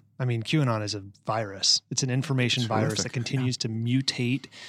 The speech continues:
Speaker 1: with every input, with every new argument, it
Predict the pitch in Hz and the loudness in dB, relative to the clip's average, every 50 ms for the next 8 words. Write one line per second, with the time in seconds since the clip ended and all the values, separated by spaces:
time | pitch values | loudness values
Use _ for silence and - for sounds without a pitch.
0 | - - - _ - 135 123 135 208 139 143 131 - - 131 117 135 131 117 117 | -18 -20 -18 _ -10 -8 -8 -4 0 0 2 2 4 2 2 4 4 4 4 4
1 | 117 131 135 - - 104 - - 139 127 120 123 123 123 120 131 131 123 127 131 | 2 0 0 -2 -4 -6 -6 -4 -4 -4 -2 0 -2 0 0 0 2 2 2 2
2 | 131 127 127 127 143 135 143 147 151 160 160 - - 131 120 | 4 4 2 2 2 2 2 2 2 2 0 -2 -4 -4 -4